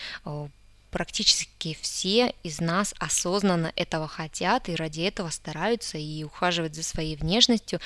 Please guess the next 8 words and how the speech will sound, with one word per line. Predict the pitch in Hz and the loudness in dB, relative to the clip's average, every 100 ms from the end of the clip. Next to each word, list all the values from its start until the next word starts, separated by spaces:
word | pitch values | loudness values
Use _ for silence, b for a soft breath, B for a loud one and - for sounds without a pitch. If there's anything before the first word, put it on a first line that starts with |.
| B B B | B B B
развивают | 160 160 165 185 175 156 | -4 -2 0 2 2 0
свою | - 165 160 160 | -4 -2 0 0
энергетику, | 156 147 143 190 226 220 175 | -2 -4 0 0 2 -2 -2
занимаются, | 156 160 160 165 156 - 165 B B B B B - | -2 0 0 0 -2 -4 -8 B B B B B -4
м, | 156 151 | -2 0
женскими | 156 233 - 202 180 | 4 4 4 0 0
практиками, | - 165 - - - 160 151 | 0 -2 -2 -8 -6 -6 -4
да, | 175 | -4